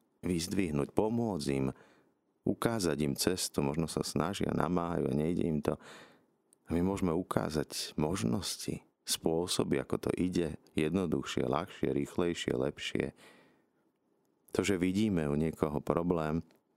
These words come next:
môže byť práve to, že môžeme pomôcť, podať podo-, pomocnú ruku, byť tým dobrým Samaritánom, ktorý vyťahuje z priekopy človeka dobitého, zraneného,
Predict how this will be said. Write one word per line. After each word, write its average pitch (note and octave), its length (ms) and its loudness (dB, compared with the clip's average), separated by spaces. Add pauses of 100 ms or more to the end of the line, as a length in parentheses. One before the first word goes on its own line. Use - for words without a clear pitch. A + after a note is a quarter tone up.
(800)
môže D#2+ 240 0
byť - 400 -4
práve D#2 400 0
to, D#2+ 320 -2 (160)
že D2+ 240 -2 (400)
môžeme D2 480 0
pomôcť, - 560 -2
podať - 320 -2
podo-, E2 400 0
pomocnú E2 480 0
ruku, E2+ 240 0 (320)
byť A2 240 2
tým B2+ 160 0
dobrým D#2 400 2
Samaritánom, D2 1040 -2 (880)
ktorý D2+ 320 0
vyťahuje D#2 560 0
z - 160 -8
priekopy D2+ 560 -2
človeka - 480 -2
dobitého, C#2+ 720 -2
zraneného, D2 720 0